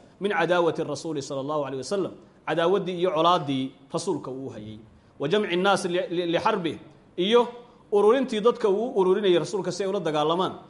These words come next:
baa Ilaahay qalbigiisa ka saarayo, ilaa maxabbati. Waxaa lagu bedelay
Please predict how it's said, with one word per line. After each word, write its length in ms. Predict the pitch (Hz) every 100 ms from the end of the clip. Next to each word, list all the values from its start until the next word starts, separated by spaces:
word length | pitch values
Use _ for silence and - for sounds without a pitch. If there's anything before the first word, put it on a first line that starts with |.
| - -
baa 80 | 170
Ilaahay 200 | 160 170
qalbigiisa 460 | 175 160 170 156 151
ka 100 | 185
saarayo, 520 | 165 170 214 170 110 - -
ilaa 200 | 180 185
maxabbati. 500 | 151 139 131 131 - - -
Waxaa 180 | 156 170
lagu 180 | 202
bedelay 400 | 233 170 143 139